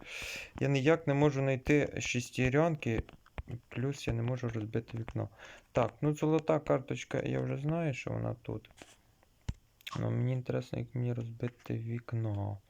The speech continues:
Кстати, а що це у нас за штука? Непонятно. А, кстати, якщо я стрельну в вікно?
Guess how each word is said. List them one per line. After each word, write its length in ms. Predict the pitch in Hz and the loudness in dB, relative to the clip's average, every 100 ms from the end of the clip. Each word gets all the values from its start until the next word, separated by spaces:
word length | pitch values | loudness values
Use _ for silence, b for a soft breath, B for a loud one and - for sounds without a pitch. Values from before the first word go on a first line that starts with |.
| b - B B B - | b -18 B B B -18
Кстати, 680 | - - - 139 131 127 127 | -14 -14 0 4 4 2 2
а 100 | 123 | 2
що 180 | 120 135 | 2 -2
це 140 | - | 0
у 60 | 135 | 0
нас 200 | 135 127 | 0 0
за 160 | 127 | 0
штука? 600 | 127 - - 120 110 - | -2 -6 -8 -4 -2 -2
Непонятно. 880 | 113 110 - 120 139 151 - 156 165 B B B B B | -2 -2 -2 -2 0 -2 -2 -2 -2 B B B B B
А, 100 | 123 | -2
кстати, 320 | - 123 117 | -2 -2 -2
якщо 240 | 113 - | -2 2
я 120 | 151 156 | 2 2
стрельну 500 | - 107 104 104 104 | 0 0 2 0 -2
в 60 | |
вікно? 340 | 107 - 110 | -4 -4 -4